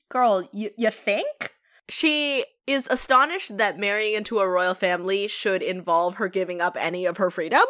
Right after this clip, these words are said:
Speaker 2: which is, like, has she never even seen a movie? It's very strange.
Speaker 1: It's also confusing because she's been engaged to him for the past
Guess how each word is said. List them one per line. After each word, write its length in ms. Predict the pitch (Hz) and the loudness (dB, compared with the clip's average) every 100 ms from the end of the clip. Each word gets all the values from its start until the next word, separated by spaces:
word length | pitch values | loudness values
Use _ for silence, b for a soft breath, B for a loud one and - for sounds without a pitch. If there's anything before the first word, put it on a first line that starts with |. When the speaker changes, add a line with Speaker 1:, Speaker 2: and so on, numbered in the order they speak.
| 554 | 0
Speaker 2:
which 260 | 233 285 262 | 0 0 2
is, 160 | 262 269 | -2 4
like, 380 | 254 240 - _ _ _ _ - | 4 4 -2 _ _ _ _ 2
has 240 | 262 240 | 4 4
she 160 | - 240 | 2 4
never 280 | 233 233 | 4 4
even 260 | 240 233 233 | 2 2 0
seen 200 | 233 214 | 0 0
a 80 | 180 | 0
movie? 320 | 165 175 311 719 762 _ _ _ _ | 0 0 0 -4 -6 _ _ _ _
It's 140 | 254 254 | -2 4
very 240 | 233 165 | 4 4
strange. 240 | - - - - | 2 -10 -14 -4
Speaker 1:
It's 140 | 359 415 | -2 -2
also 180 | 480 605 | -2 -2
confusing 580 | 466 - 262 262 262 233 | -4 -6 -4 -2 -4 -4
because 760 | 226 - 240 208 202 208 - _ _ _ _ - | -6 -10 -4 -2 -2 -6 -14 _ _ _ _ -14
she's 280 | - 320 - | -4 -2 -2
been 340 | 392 339 269 _ - | -4 -4 -6 _ -4
engaged 480 | 269 214 214 240 | -2 0 -2 -2
to 80 | 339 | -6
him 160 | 330 440 | -6 -6
for 60 | 508 | -6
the 100 | 466 | -8
past 460 | - 254 262 262 | -8 -2 -2 -2